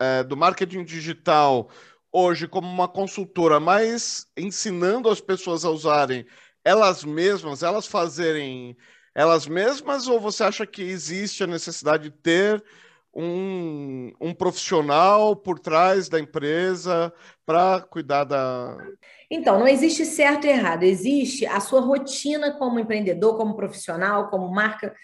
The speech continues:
Speaker 2: É você pensar, "Eu vou dar conta de aprender a aplicar, de fazer de, de maneira certa?" Porque hoje eu ensino, não pra, apesar de eu dar palestra, treinamento pra agência e profissionais de marketing, meu foco principal são empreendedores e profissionais.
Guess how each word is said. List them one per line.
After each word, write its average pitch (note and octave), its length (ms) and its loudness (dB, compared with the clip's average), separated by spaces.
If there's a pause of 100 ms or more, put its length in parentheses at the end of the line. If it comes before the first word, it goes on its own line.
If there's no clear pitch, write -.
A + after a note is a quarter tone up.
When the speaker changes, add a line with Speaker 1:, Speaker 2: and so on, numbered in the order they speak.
(340)
Speaker 2:
É G#3 80 6
você A#3+ 260 0
pensar, B3 420 2
"Eu C#4 200 8
vou D4 180 4
dar B3+ 240 2
conta F#3+ 420 -2
de F3+ 120 0
aprender A#3 800 0
a G#3+ 240 -6
aplicar, G#3 960 -6
de E3 100 -20
fazer G3 300 -2
de, F#3 320 -6
de G3 80 -4
maneira F#3+ 320 -2
certa?" F3 460 -2
Porque - 280 0
hoje A#3 460 6
eu G#3+ 160 4
ensino, B3+ 540 -4 (480)
não A3 340 4
pra, E4+ 120 4
apesar A#3+ 420 2
de E4+ 80 0
eu E4 80 -2
dar C#4+ 400 -2
palestra, A3 640 2
treinamento G#3 400 -4
pra G3 140 0
agência G3 760 -2 (280)
e F3 80 -6
profissionais F#3+ 500 -2
de F#3 80 -6
marketing, A3 380 0
meu B3 240 6
foco A3+ 480 0
principal G#3 600 -4
são B3 160 -6
empreendedores B3 840 2
e C4 40 -6
profissionais. C#4 800 -8